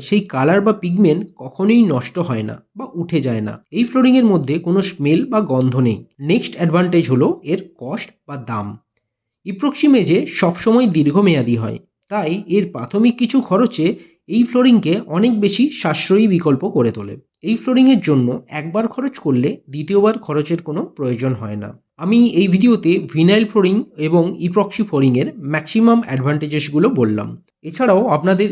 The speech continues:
এই ভিডিও নিয়ে কোনো রকম কনফিউশন বা জিজ্ঞাসাবাদ থাকে, তাহলে নিচে কমেন্ট বক্সে আপনারা কমেন্ট করে জানাতে পারেন।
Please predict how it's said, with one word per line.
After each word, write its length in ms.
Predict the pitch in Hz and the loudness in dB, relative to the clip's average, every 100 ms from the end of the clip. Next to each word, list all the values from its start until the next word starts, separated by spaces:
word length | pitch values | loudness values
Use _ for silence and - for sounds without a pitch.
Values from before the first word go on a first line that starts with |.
| - | 0
এই 160 | 214 | 0
ভিডিও 300 | 208 208 220 | 2 2 4
নিয়ে 200 | 185 156 180 - | 4 2 0 -4
কোনো 160 | 185 214 | 0 0
রকম 260 | 220 233 214 | 2 0 -2
কনফিউশন 600 | 156 143 208 214 175 170 226 | -2 -2 0 2 2 0 0
বা 80 | 151 | -2
জিজ্ঞাসাবাদ 600 | 135 135 160 170 208 202 196 | -2 -2 0 0 2 2 0
থাকে, 280 | 226 208 156 - _ _ _ | -4 -4 -4 -6 _ _ _
তাহলে 280 | 151 196 220 | -8 -2 2
নিচে 280 | 175 160 240 | 2 2 0
কমেন্ট 300 | 233 151 160 143 | 0 0 2 0
বক্সে 320 | 127 - 254 | -2 -2 -2
আপনারা 360 | 254 127 123 196 | -2 -2 -2 -2
কমেন্ট 360 | - 123 127 113 | -2 -2 -2 -4
করে 180 | 160 254 | -4 -2
জানাতে 340 | 135 117 117 | -2 -2 -6
পারেন। 280 | 107 104 | -10 -12